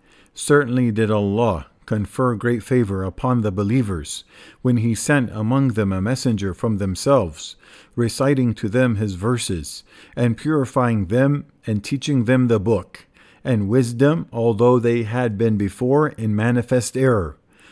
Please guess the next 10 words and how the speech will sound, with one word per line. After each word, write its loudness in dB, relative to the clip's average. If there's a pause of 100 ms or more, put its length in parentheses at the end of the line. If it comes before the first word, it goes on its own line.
(260)
The 2
Prophet 0
sallallahu 2
alaihi 0
wasallam 2 (400)
was 2
the 0
most 2
genuine 4
advisor, 0